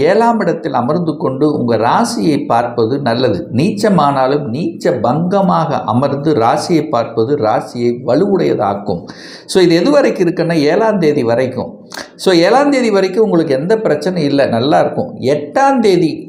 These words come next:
ஆகும்போது அந்த புதன் பகவான் எங்க வந்திருக்கார்? எட்டாம் இடமான அட்டமஸ்தானத்துல போய்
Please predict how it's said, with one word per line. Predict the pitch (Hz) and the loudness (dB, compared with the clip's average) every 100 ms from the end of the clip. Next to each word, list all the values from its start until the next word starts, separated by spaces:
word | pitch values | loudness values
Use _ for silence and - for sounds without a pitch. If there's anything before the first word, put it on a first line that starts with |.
| - | -4
ஆகும்போது | 113 120 135 123 101 98 101 143 170 - | -2 -2 -2 -2 0 0 2 2 0 0
அந்த | 123 120 95 | -2 -2 -2
புதன் | 110 214 | 0 0
பகவான் | - 127 104 107 123 170 180 - - | 0 0 0 0 2 0 -2 -10 -8
எங்க | - 202 214 | -4 0 0
வந்திருக்கார்? | 170 143 120 113 98 117 | 0 0 0 0 2 0
எட்டாம் | - 226 226 196 | 0 0 0 0
இடமான | 156 135 120 123 - | 0 0 0 -2 -4
அட்டமஸ்தானத்துல | 135 - 214 220 - 131 117 113 - | -8 -4 -2 -2 -2 -2 -2 -2 -2
போய் | 110 135 | 0 0